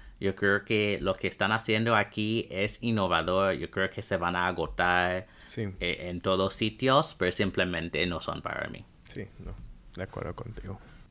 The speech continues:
Speaker 1: Pues pasamos a otro lanzamiento de Sailor, eh, esta vez de Sailor N-,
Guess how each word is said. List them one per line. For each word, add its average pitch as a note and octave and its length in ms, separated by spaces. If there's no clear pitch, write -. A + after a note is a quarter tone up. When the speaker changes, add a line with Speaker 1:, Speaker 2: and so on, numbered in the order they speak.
Speaker 1:
Pues A2 580
pasamos E3+ 960
a G2+ 260
otro C3 340
lanzamiento A2 640
de G2+ 100
Sailor, G#2 600
eh, F#2 280
esta A#2 360
vez G#2+ 400
de G2+ 460
Sailor A#2+ 760
N-, G2 180